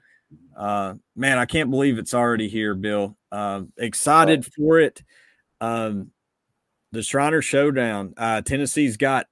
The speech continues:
Speaker 1: eight P M starts throughout Friday, Saturday, and Sunday.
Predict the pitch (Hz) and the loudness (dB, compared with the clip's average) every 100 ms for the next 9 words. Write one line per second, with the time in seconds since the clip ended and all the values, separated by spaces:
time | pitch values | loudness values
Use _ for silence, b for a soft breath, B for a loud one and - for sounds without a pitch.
0 | - 139 - 139 135 117 - 127 123 98 | -2 -2 -2 -4 -4 -4 -4 -2 0 -2
1 | - - - _ - 127 123 117 95 - | -6 -14 -16 _ 0 2 4 2 0 -6
2 | _ 120 123 123 117 - 123 120 120 117 | _ -2 2 2 0 -2 -2 0 0 -2
3 | 110 98 90 - 127 127 127 131 131 | -4 -6 -8 -4 -2 0 0 0 -2